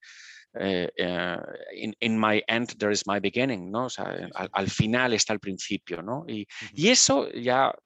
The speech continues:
Speaker 1: digamos, para, para, mm, eh, si quieres recapitular, esa es la sensación más importante que yo, o la emoción más importante que yo tuve en Roma, ¿no? Si estás una semana, un mes, incluso medio año,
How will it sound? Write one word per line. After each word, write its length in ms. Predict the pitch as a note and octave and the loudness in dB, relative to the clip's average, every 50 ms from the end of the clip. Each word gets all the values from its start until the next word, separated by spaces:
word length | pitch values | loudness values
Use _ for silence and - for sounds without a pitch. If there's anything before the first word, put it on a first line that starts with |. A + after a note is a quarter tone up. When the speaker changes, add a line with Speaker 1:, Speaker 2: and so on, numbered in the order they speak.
| _ - | _ -8
Speaker 1:
digamos, 300 | A2+ G#2+ A2 B2 B2 - | -6 -4 -2 -2 -4 -2
para, 480 | - G2+ F#2+ F#2 F#2 F#2 F2+ F2+ E2+ - - - _ _ _ _ _ _ _ _ | -2 -2 0 0 0 -2 -4 -6 -8 -12 -16 -20 _ _ _ _ _ _ _ _
para, 360 | - F#2+ F#2+ G2 F#2+ F#2+ F#2+ | -4 -4 -2 -2 -2 -4 -4
mm, 400 | F#2 F2+ F2+ F2 F2+ G2 - - - _ _ _ _ _ _ _ _ _ - - - | -6 -8 -12 -12 -14 -14 -16 -18 -20 _ _ _ _ _ _ _ _ _ -20 -16 -12
eh, 320 | - F2+ F2+ F#2 F2+ F2 E2+ | -8 -6 -6 -6 -6 -6 -6
si 140 | - - - | -6 -8 -6
quieres 260 | - - A2 A2+ A2 | -2 0 2 2 2
recapitular, 640 | A2 - - G2+ - G#2 - G2+ A2 A#2 C3 B2+ - - _ _ _ _ - | 2 0 -2 -2 -4 -4 -2 0 4 4 4 4 2 -4 _ _ _ _ -4
esa 180 | C#3 C#3+ - | -2 0 0
es 80 | E3 - | 0 0
la 60 | D3 | -2
sensación 520 | - - B2+ - - - - C3+ C3 B2 A#2+ | -2 -2 -4 -4 -6 -4 0 0 2 2 2
más 260 | A#2 A#2+ A#2+ - - | 2 0 0 0 -2
importante 540 | A2 F#2+ G2 G2 - G#2 G#2 G2 - G#2+ - | -2 -2 -4 -2 -2 -4 -4 -4 -6 -8 -6
que 140 | - F#2+ | -6 -6
yo, 320 | F2+ G2+ G#2 G2 F#2+ - - _ _ - - - - - - - - - _ | -2 2 4 4 4 2 0 _ _ -20 -20 -20 -20 -20 -20 -20 -20 -4 _
o 100 | A2+ G#2+ | 2 4
la 100 | A2 A2 | 4 4
emoción 540 | G#2+ A2 A2 G#2 - - D3+ D3+ C#3+ B2 A2+ | 4 4 4 2 2 4 4 4 4 4 2
más 220 | A2+ A#2+ A#2+ - | 0 -2 -2 -2
importante 540 | C3 A#2 - A2+ G#2+ - A2+ A2 G#2 A2 G#2+ | -4 -4 -4 -6 -4 -4 -6 -4 -2 -4 -4
que 160 | - - G2 | -4 -6 -4
yo 200 | G2 G#2 G#2+ G#2+ | 0 2 2 0
tuve 400 | - - G#2+ G2+ G#2 G#2 G#2 - - | 0 -2 -2 0 2 2 2 0 -2
en 140 | - F#2+ F2 | -6 -8 -6
Roma, 300 | - F2+ F2 D#2+ - D2+ | -6 -6 -6 -6 -6 -6
¿no? 220 | F#2 A2 C#3 - - _ _ _ _ _ _ _ | -6 -4 -4 -4 -8 _ _ _ _ _ _ _
Si 180 | - - - A#2+ | -2 -2 0 0
estás 260 | A2+ - - F#3+ - | 0 0 0 0 0
una 140 | F#3+ F3+ D3+ | 0 2 2
semana, 540 | - - G2 G#2 A2 A2 G#2+ G2+ F#2+ F#2+ F#2+ | 2 2 2 2 2 2 2 2 0 0 -2
un 280 | G2 A2 A2 A2 G#2+ | -2 -4 -4 -4 -2
mes, 440 | G#2+ A#2 A#2+ A2+ G#2+ G#2 G2 - - | 0 0 0 2 2 0 -2 -2 -6
incluso 320 | G2 - - G2 - G2 G2 | -8 -10 -6 -4 -4 -2 -2
medio 280 | A2 A2+ A2+ G#2+ G#2 | -2 0 2 4 4
año, 440 | G#2+ A2+ A#2 A2+ G#2+ G2+ G2+ G#2+ | 4 4 4 2 0 -2 -4 -6